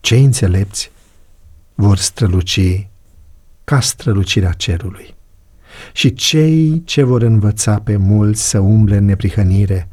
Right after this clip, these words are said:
vor străluci ca stelele.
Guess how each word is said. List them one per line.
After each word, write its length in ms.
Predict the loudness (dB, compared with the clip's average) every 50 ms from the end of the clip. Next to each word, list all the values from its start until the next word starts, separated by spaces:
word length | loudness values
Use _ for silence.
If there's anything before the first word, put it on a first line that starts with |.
| -14 -14 -8
vor 240 | -4 0 0 2 2
străluci 680 | 0 -2 -6 -4 -2 -2 0 0 -2 -2 -4 -4 -2 -2 0 0 0 0 -2 -4 -6 -10 _ _ _ _ _ _ _ _ _ _ _
ca 260 | -4 -2 0 0 0
stelele. 1000 | -2 -4 -4 -6 -6 -8 -8 -4 -2 -2 -2 -2 -4 -6 -10 -12 -14 -18 -20 -20